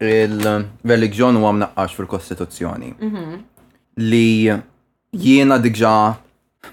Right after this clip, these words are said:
Speaker 1: ħanibda b'hot take mal-ewwel, ma jien diġà għandi naqa' problemi biha dik personalment. Għax jiena nemmen ħafna fis-separazzjoni tal-Knisja u tal-Istat.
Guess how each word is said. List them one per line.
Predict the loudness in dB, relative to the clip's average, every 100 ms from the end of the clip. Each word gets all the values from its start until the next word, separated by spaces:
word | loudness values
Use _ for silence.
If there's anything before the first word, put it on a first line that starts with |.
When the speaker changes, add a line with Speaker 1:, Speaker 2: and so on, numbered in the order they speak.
| -20 -14
Speaker 1:
ħanibda | -2 0 2 0
b'hot | 0 -2 -2
take | -2 -2 0
mal-ewwel, | 0 0 0 0 0
ma | 0
jien | 0
diġà | 0 0 0
għandi | 0 -4 -4
naqa' | -4 -6 -6
problemi | -6 -4 -4 -4 -6
biha | -8 -8
dik | -10 -12
personalment. | -10 -12 -10 -10 -10 -12 -14 -16 -20 _ _ _ _ -4
Għax | -2 0
jiena | 2
nemmen | 4 4 2
ħafna | 0 -4 -4
fis-separazzjoni | -4 -6 -8 -2 -2 -2 -4 -4 -2
tal-Knisja | -4 -6 -8 -10 -6 -8
u |
tal-Istat. | -6 -6 -8 -12 -10 -10 -14